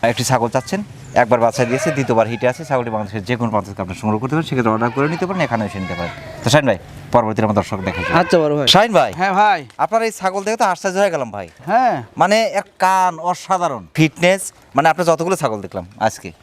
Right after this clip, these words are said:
Speaker 1: তার মধ্যে সর্বোচ্চ।
Speaker 2: হ্যাঁ।
Speaker 1: এটা বয়স কেমন, ভাই?
Speaker 2: দাঁতেই নেই।
Speaker 1: দাঁতেই নেই?
Speaker 2: <laughs> দাঁতেই নেই।
Speaker 1: মাফি না থাক।
Speaker 2: <laughs> মাপেন না।
Speaker 1: এটা কোন জাতের?
Speaker 2: এটা তো দেখতেই তো পাচ্ছেন না, ওই যে হরিয়ানার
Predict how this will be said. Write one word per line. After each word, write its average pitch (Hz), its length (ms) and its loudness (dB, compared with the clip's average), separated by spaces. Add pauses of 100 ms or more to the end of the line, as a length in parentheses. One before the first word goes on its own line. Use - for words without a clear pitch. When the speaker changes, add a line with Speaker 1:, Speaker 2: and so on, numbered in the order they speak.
(160)
Speaker 1:
তার 131 120 2
মধ্যে 143 120 -2
সর্বোচ্চ। 113 520 -2 (300)
Speaker 2:
হ্যাঁ। 117 160 -6
Speaker 1:
এটা 110 100 2
বয়স 147 200 4
কেমন, 123 180 0
ভাই? 82 160 -2 (300)
Speaker 2:
দাঁতেই 208 360 4
নেই। 160 200 2 (200)
Speaker 1:
দাঁতেই 208 340 2
নেই? 156 220 2
Speaker 2:
<laughs> 208 100 4
দাঁতেই 180 320 0
নেই। 139 180 -6 (180)
Speaker 1:
মাফি 143 240 2
না 127 100 4
থাক। 107 200 -2 (260)
Speaker 2:
<laughs> 214 260 0
মাপেন 170 260 2
না। 127 300 -4
Speaker 1:
এটা 151 120 -2
কোন 165 200 0
জাতের? 113 260 -2 (480)
Speaker 2:
এটা 226 240 2
তো 240 140 -2
দেখতেই 208 360 0
তো 220 120 0
পাচ্ছেন 196 300 0
না, 165 100 -2
ওই 190 100 0
যে 190 100 0
হরিয়ানার 185 480 2